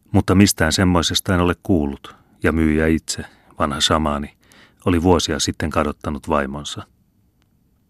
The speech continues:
Samana iltana sain kuulla mitä omituisimman konsertin. Joukko vanhan puoleista akkaväkeä kokoontui tupaa vierasta puhuttelemaan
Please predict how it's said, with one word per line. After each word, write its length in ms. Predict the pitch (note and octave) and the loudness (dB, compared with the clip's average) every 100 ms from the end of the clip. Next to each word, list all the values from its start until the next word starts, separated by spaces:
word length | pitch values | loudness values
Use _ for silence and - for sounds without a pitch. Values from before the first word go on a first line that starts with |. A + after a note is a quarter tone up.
| _ _ _ _ _ - - - - - - - _ | _ _ _ _ _ -20 -20 -20 -20 -20 -20 -20 _
Samana 340 | - B2+ A#2+ G2+ | 0 4 6 6
iltana 400 | G#2+ G2 D#2 D2+ | 6 4 -2 -4
sain 220 | - D#2 | -4 -4
kuulla 240 | F#2+ E2+ | 0 0
mitä 240 | E2+ D#2+ F#2+ | 0 0 0
omituisimman 640 | G2+ E2+ D#2+ C#2+ D2 D2+ | 0 0 -2 -6 -6 -6
konsertin. 640 | - E2 - E2 - - - - _ _ _ _ _ _ _ - | -4 -4 -4 -8 -14 -16 -18 -20 _ _ _ _ _ _ _ 0
Joukko 280 | F2 - | 2 4
vanhan 280 | F2 F#2 E2 | 4 4 0
puoleista 500 | - E2 D#2 - F#2 | -2 -2 0 -2 0
akkaväkeä 600 | F2+ - D#2 D2 - F2 - | 0 -2 -4 -4 -6 -10 -8
kokoontui 480 | D#2+ E2+ D2 E2+ D#2+ | -8 -4 -2 -2 0
tupaa 400 | F2+ - D2 C#2+ | -2 0 -2 0
vierasta 420 | D#2+ D2+ - - | 0 0 -4 -10
puhuttelemaan 760 | - C#2 - D#2+ C#2+ D2+ D2 | -8 -10 -10 -8 -8 -8 -12